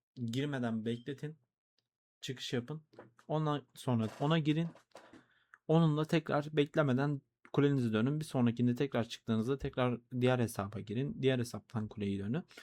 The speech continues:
Böylelikle arkadaşlar de-, bir devir daim yaparsınız. Sürekli dönebilirsiniz. Hiç süre beklemenize gerek kalmaz. Hem de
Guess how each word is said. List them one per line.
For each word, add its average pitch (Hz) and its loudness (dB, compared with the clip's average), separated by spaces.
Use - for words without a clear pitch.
Böylelikle 165 0
arkadaşlar 151 -2
de-, 143 -2
bir 160 0
devir 151 0
daim 147 -2
yaparsınız. 117 -6
Sürekli 156 -4
dönebilirsiniz. 143 -4
Hiç 156 -8
süre 147 2
beklemenize 131 -2
gerek 127 -4
kalmaz. 120 -6
Hem 147 0
de 143 -2